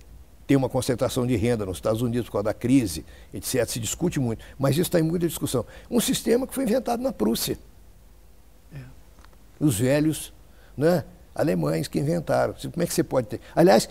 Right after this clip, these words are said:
Speaker 1: Lutero que inventou, porque Lutero queria proteger todos os protestantes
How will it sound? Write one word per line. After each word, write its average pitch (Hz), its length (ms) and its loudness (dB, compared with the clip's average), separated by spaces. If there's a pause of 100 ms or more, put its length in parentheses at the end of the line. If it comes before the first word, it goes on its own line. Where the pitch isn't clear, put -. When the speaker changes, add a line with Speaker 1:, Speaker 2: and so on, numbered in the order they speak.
Speaker 1:
Lutero 196 580 8
que 117 120 -4
inventou, 101 500 -2 (460)
porque 143 220 0
Lutero 160 380 4
queria 165 240 2
proteger 104 640 0 (420)
todos 190 240 10
os 127 120 -2
protestantes 143 880 -2